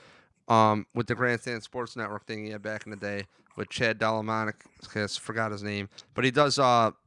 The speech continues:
Beyond the Blade podcast for Sabres fans. Go check that out. Really detailed, good dude, very professional. He's at pressers, he does shit. So,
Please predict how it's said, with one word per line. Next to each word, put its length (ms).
Beyond 380
the 60
Blade 360
podcast 520
for 80
Sabres 380
fans. 360
Go 100
check 260
that 160
out. 220
Really 320
detailed, 580
good 240
dude, 360
very 220
professional. 680
He's 140
at 180
pressers, 440
he 80
does 260
shit. 300
So, 360